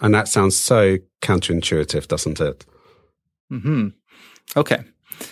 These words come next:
Speaker 2: So the hemoglobin's not gonna help you very much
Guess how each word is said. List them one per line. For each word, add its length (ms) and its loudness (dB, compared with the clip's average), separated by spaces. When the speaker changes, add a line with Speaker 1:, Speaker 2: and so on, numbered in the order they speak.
Speaker 2:
So 260 2
the 180 -2
hemoglobin's 540 2
not 160 0
gonna 120 0
help 220 0
you 100 -2
very 360 2
much 420 -2